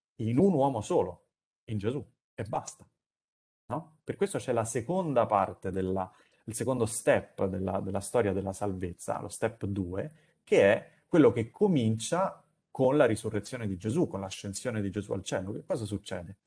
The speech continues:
San Luca ce lo presenta, eh, in modo molto scandito, no? Cioè Gesù che risorge,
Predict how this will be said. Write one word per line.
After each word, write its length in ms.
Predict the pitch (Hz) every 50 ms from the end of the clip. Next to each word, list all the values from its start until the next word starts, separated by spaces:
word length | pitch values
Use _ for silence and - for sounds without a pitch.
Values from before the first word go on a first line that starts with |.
| _ - - - - - - _ _
San 200 | - - 156 160
Luca 280 | 160 160 170 160 160 117
ce 80 | 117 113
lo 100 | 113 101
presenta, 800 | 98 127 127 123 120 117 113 107 - 120 113 110 110 - - _ _
eh, 340 | - 107 104 101 101 101 110
in 80 | 107
modo 300 | 113 117 120 113 107 113
molto 260 | 113 127 127 - 127
scandito, 680 | 117 113 - - 110 110 110 98 98 87 85 - 95 95
no? 220 | 107 120 139 139
Cioè 160 | - 107 90
Gesù 420 | - - 107 98 92 135 127 - -
che 280 | - - 98 92 - -
risorge, 840 | 113 107 101 95 - 135 123 120 117 113 113 107 143 170 196 190 -